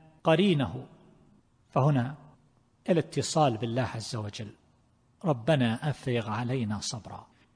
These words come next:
فإن ذلك يعني خروج الإنسان عن حوله وطوله وقوته،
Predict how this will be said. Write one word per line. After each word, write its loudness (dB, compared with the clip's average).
فإن 6
ذلك 4
يعني 0
خروج 4
الإنسان 2
عن 2
حوله 4
وطوله 2
وقوته، 0